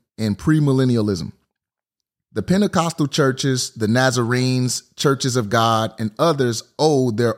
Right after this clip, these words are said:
origin to this movement. But lately, it has gone ecumenical and has infiltrated all the church denominations. This new thrust is fostered by the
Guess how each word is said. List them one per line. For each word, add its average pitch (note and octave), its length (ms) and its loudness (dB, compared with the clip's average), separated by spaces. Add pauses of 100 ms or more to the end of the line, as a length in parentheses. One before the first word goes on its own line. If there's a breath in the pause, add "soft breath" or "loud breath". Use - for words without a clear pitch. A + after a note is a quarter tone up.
origin A2+ 640 0
to B2+ 160 -2
this A2+ 340 -2
movement. B2+ 720 0 (760)
But A2 220 -4
lately, D3 520 0
it C#3+ 140 0
has A2+ 200 -2
gone B2+ 540 0
ecumenical A#2 1040 -2 (320)
and B2 160 -2
has G#2+ 320 -4 (100)
infiltrated B2+ 840 -2 (260)
all C#3+ 380 4
the B2 140 0
church A2+ 340 -2
denominations. G2 1120 -4 (800)
This D3+ 380 0
new E3 260 2
thrust D#3+ 580 0 (120)
is A#2 240 -4
fostered D3 800 -2
by G#2 180 0
the F#2+ 280 -6